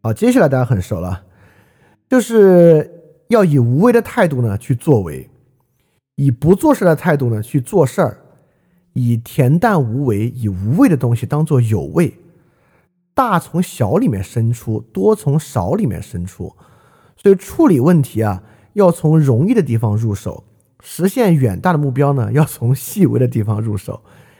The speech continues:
天下这么多难事儿啊，从简单的地方做起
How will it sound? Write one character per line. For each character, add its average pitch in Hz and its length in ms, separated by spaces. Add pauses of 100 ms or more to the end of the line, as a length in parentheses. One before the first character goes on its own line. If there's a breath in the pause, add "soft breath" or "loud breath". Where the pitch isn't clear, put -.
(580 soft breath)
天 285 280
下 233 240
这 240 100
么 202 60
多 160 100
难 120 240
事 135 140
儿 120 80
啊， 104 40
从 139 220
简 110 340
单 160 120
的 190 80
地 143 80
方 117 180
做 120 220
起 - 300